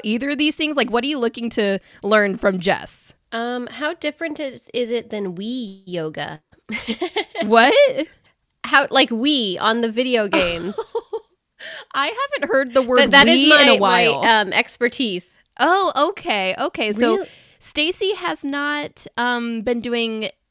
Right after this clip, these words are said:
Speaker 1: in-person <laughs> yoga. She's been doing virtual yoga, apparently.
Speaker 2: That, yes, that is the only yoga I've ever done is through, like, the Wii or, like, the Kinect and all, there's all those different things.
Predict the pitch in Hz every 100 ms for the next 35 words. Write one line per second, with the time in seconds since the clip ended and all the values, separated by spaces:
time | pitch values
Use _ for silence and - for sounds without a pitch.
0 | _ 226 240 214 302 349 - 262 220 220
1 | 196 196 185 233 202 240 220 214 190 233
2 | 294 302 180 175 160 147 143 120 - 220
3 | - 214 214 143 - 311 _ _ _ _
4 | 190 226 - 220 196 180 226 233 285 269
5 | 247 233 208 208 214 202 190 196 185 185
6 | 170 170 170 170 - - 185 180 180 170
7 | - _ _ _ 185 165 269 294 277 240
8 | 180 165 - - 196 160 175 208 - -
9 | 170 160 - 185 - 202 202 208 226 202
10 | 175 165 - 170 - 165 170 170